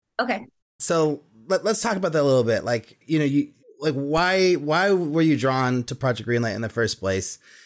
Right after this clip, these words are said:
Speaker 2: And then what was that whole experience like being on that show?
Speaker 1: I was definitely drawn to Project Greenlight because, I mean, I wanted to make my first feature, obviously.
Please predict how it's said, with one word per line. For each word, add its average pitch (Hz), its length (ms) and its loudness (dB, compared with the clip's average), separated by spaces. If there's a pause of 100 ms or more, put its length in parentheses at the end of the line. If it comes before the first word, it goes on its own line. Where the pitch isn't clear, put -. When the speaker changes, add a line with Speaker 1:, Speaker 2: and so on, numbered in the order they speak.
(160)
Speaker 2:
And 139 200 0
then 131 260 0 (100)
what 156 200 2
was 160 160 2
that 131 160 0
whole 131 180 2
experience 113 680 -6
like 117 280 -2
being 110 220 -4
on 95 160 -6
that 92 160 -12
show? - 300 -8 (340)
Speaker 1:
I 247 100 0
was 247 120 2
definitely 254 400 0
drawn 226 220 0
to 226 40 -8
Project 226 380 -4
Greenlight 202 520 0
because, 185 1160 0 (300)
I 180 80 -2
mean, 180 100 0
I 165 80 2
wanted 160 400 0 (120)
to 156 220 -2
make 139 300 -2
my 139 120 -2
first 135 440 -2
feature, 143 420 -2
obviously. 127 800 -2